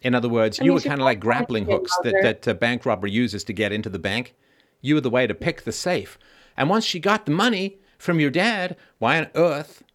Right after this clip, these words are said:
Speaker 1: would she have anything to do with her kids? I mean, she'll keep them in the house 'cause that's required to get the money.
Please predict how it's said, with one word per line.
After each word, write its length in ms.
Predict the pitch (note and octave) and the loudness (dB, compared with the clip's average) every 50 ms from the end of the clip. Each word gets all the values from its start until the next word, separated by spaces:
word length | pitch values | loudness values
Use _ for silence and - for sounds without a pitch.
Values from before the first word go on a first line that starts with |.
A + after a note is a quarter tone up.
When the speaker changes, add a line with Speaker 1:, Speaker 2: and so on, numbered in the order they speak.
| _ _ _ _ _ _ _ _ _ _ | _ _ _ _ _ _ _ _ _ _
Speaker 1:
would 140 | C#3+ C#3 C#3 | -4 -4 -2
she 400 | - - D#3 C#3+ C#3 C3+ B2 - _ _ _ _ _ _ | -2 -2 0 0 0 -2 -4 -8 _ _ _ _ _ _
have 180 | - D3 C#3+ | -4 -2 0
anything 300 | D3+ D#3 D#3 C3+ - D#3 A#2+ | 0 0 0 -2 -2 -4 -6
to 80 | C#3 | -2
do 100 | C#3+ E3 | -2 -2
with 120 | E3 D#3 - | -2 -2 -2
her 100 | E3 D#3+ | -6 -6
kids? 480 | - - G#3+ C#4+ D#4+ B3 - - - - _ _ _ | -4 -2 -4 -4 -4 -6 -10 -14 -14 -16 _ _ _
I 40 | - | -4
mean, 80 | C#3 C3+ | -2 0
she'll 140 | - D3+ C#3+ | 0 0 0
keep 220 | - A#3 A#3 - | 0 0 0 0
them 120 | E3+ D#3+ C#3+ | 0 0 0
in 60 | B2 | 0
the 60 | A2+ A2+ | 0 0
house 320 | D3+ F#3+ G#3+ - B2+ - | -2 -2 -2 -4 -6 -6
'cause 160 | - C#3+ - | -6 -6 -4
that's 220 | - A#2+ A2 - B2+ | -4 -4 -4 -4 -6
required 420 | A2+ - - F#3+ A#3+ A3 D3+ A#2+ | -6 -4 -2 -2 0 0 -2 -4
to 60 | - B2 | -4 -2
get 220 | - C#3 C3 - | -2 -4 -2 -2
the 60 | - | -2
money. 360 | A#2+ E3+ A3+ B3+ G#3 A3 A#3+ | 0 2 2 0 0 -2 -6